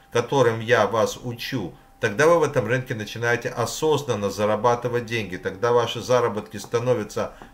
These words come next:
не случайными, а становятся осознанными. У вас появляется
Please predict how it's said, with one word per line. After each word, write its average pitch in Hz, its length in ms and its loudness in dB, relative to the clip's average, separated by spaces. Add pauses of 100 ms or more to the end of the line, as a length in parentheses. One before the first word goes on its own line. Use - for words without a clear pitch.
не 120 180 0
случайными, 120 800 0
а 101 140 -6
становятся 123 640 -4
осознанными. 98 840 -6
У 92 60 -4
вас 120 180 2
появляется 120 720 0